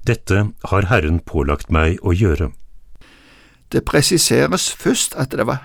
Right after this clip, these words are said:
Speaker 2: Herren som sa dette til Moses, og etterpå ser vi at Moses presiserte det for folket at det var Herren som hadde pålagt Moses å gjøre dette, og også at det skulle gjøres på denne måten.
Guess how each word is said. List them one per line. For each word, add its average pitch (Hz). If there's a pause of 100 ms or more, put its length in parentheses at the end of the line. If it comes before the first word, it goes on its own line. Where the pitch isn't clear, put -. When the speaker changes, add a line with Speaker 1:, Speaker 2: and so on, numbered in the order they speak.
Speaker 2:
Herren -
som -
sa 117 (100)
dette 104
til 110
Moses, 98 (460)
og -
etterpå 170
ser 131
vi 139
at 135
Moses 127
presiserte -
det -
for 131
folket - (280)
at -
det 113
var 127 (100)
Herren 135
som 196
hadde 180
pålagt 135
Moses 113
å -
gjøre 104 (100)
dette, - (380)
og - (120)
også -
at -
det 185
skulle 170
gjøres 135
på 131
denne 131
måten. 160